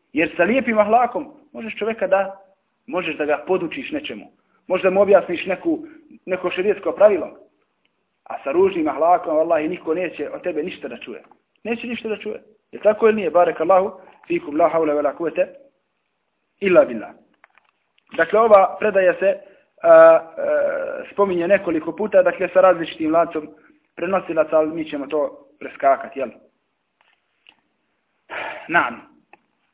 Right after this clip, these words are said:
Zatim kaže, Vakija rahimahullah ta'ala, pričao nam je Hišam, on prenosi od svojeg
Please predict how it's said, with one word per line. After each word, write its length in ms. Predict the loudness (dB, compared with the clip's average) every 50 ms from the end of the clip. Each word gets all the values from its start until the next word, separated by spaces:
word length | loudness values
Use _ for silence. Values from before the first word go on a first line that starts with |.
| _ _ _ _ _ _ _ _ _ _ _ _ _ _ _ _ _ _ _ _ _ _ _ _ _ _ _ _ _ _ _ _ _ _ _ _ _ _ _ _ _ _ _ -2
Zatim 240 | -2 -2 0 -2 2
kaže, 380 | 6 6 6 6 4 2 2 0 -2 -10 -20 -20 _ _ _ _ _ _ _ _ _ _ _ _ _ _ _ _ _ _ _ _ _ _ _ _ _ _ _ _ _ _ _ _ _ _ _ _ _ _ _ _ _ _ _ _ _ _ _ _ _ _ _ _ _ _ _ _ _ _ _ _ _ _ _ _ _ _ _ _ _ -2
Vakija 300 | -2 0 4 6 8 10
rahimahullah 400 | 10 8 6 4 -2 -2 -4 -4
ta'ala, 220 | -6 -8 -6 -6
pričao 260 | -4 -4 -4 0 0
nam 140 | 0 0 -2
je 60 | -4
Hišam, 640 | -6 -6 -2 2 4 4 4 2 0 -6 -12 -16 -12 -8
on 160 | -8 -6 -6
prenosi 340 | -4 -4 -4 -4 -4 -4 -6
od 80 | -6 -4
svojeg 220 | -4 -4 0 2